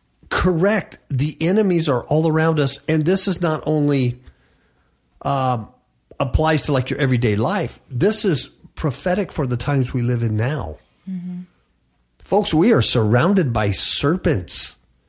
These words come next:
Speaker 1: And I'm not talking just politicians and celebrities. I'm talking about people around you.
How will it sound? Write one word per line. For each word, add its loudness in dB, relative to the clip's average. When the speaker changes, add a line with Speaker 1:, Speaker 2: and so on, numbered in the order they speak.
Speaker 1:
And 0
I'm 2
not 2
talking 0
just -2
politicians 2
and -2
celebrities. -2
I'm -2
talking -2
about -6
people 4
around 0
you. -8